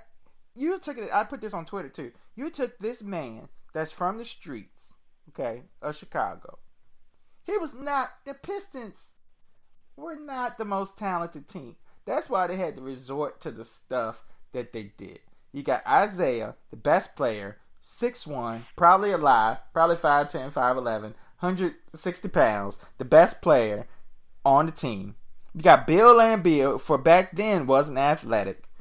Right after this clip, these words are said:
Uh, they had James Edwards, that was an old man. They had Dennis Rodman, who can't score. They got Mark Aguirre, but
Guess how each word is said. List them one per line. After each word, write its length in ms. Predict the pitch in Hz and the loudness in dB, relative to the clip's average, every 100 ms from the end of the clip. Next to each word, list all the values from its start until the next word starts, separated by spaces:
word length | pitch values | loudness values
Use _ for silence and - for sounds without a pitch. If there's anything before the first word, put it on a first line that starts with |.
| - - - - - | -18 -20 -18 -10 0
Uh, 120 | 117 | 2
they 100 | 127 | 4
had 220 | 139 120 | 2 0
James 400 | 113 147 190 190 | 0 0 0 2
Edwards, 260 | 170 151 135 | 4 4 4
that 80 | 131 | 0
was 120 | 123 | 0
an 40 | 104 | 0
old 340 | 117 123 113 | 4 4 2
man. 160 | 113 113 | 0 -2
They 40 | 127 | -2
had 100 | 113 | -2
Dennis 260 | 139 165 | -2 2
Rodman, 340 | 151 143 143 143 | 8 8 6 0
who 40 | |
can't 300 | - 131 131 | -8 -8 -8
score. 480 | - 101 101 98 101 - - | -10 -6 -4 -4 -8 -14 -6
They 120 | - | 2
got 180 | 139 113 | 2 4
Mark 260 | 131 147 | 4 4
Aguirre, 680 | 151 135 117 107 107 107 107 | 2 0 2 4 2 0 -4
but 320 | 110 113 104 | -6 -6 -6